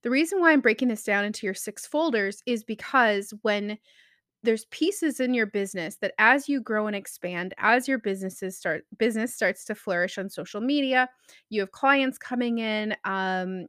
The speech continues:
you're booking out your program, things like that. You wanna be tracking your money.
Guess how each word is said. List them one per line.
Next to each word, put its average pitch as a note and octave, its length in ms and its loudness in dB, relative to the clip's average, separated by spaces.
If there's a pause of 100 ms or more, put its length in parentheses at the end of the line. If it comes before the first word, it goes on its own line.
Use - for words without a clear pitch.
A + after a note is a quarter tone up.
you're F#3 420 -2
booking G#3+ 300 -4
out F#3+ 100 -2
your F#3 140 -4
program, B3+ 760 2
things A#3 260 -2
like G3+ 200 -4
that. A3 240 6
You G3+ 80 -4
wanna F#3+ 100 -2
be F#3 100 -6
tracking F#3 380 -4
your F#3 140 -4
money. A#3+ 440 0